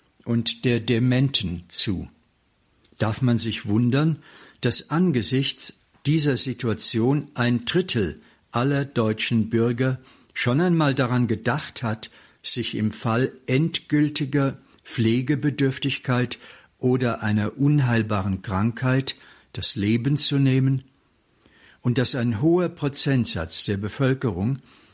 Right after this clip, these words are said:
die aktive Sterbehilfe bejaht? Es ist aber nicht nur die Angst vor einer Lage, in der man radikal auf die Hilfe anderer angewiesen ist.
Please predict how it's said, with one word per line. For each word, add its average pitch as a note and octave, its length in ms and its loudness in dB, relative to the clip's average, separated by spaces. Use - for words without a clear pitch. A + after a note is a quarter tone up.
die - 220 -8
aktive C3+ 720 -2
Sterbehilfe G#2 1080 -4
bejaht? E2+ 580 -4
Es - 160 0
ist - 180 -4
aber A2+ 240 0
nicht G#2+ 320 0
nur D3 80 4
die C3+ 240 0
Angst C3+ 580 0
vor - 220 -6
einer G2 220 0
Lage, G2+ 560 0
in A2 220 0
der A#2 160 2
man G#2+ 380 0
radikal A#2 800 -2
auf - 140 -6
die A#2 140 0
Hilfe C3+ 480 -2
anderer A#2 500 0
angewiesen A2 640 -2
ist. - 380 -4